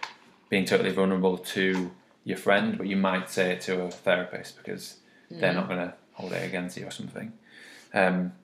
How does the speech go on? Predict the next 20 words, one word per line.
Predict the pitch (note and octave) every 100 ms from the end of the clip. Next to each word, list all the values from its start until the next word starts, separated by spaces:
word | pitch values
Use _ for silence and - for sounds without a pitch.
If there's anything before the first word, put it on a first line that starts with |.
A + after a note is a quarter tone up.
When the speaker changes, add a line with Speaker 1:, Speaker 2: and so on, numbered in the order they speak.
| - - - - -
Speaker 1:
but | B2 - -
I | A#2+
think | A2+ A2 - - _ _ _ _ _ _ _ _ -
any | C3+ C3+ C3+
kind | - A#2 A2
of, | G#2+ G#2 - - - _ _ _ _ _ _ _ -
any | C3 C3 -
proper | - A#2+ - A2+ G#2+ - - - _ -
bond | A2 G#2 G2 G2 G#2
that | - F#2+
I've | F#2+
experienced | - - G#2 G2 F2+
with | G2+ F#2+
someone, | - F#2+ F2+ F2+ F#2 - _ _
connection, | - G2+ G2 - F#2+ F#2 F#2+ - _ _ _ _ _ _ _ _ _
trust, | - A2 G2 G2 - - - - -
whatever | G#2 G2 G2
it |
might | F#2+ F#2
be, | F#2+ F#2 F#2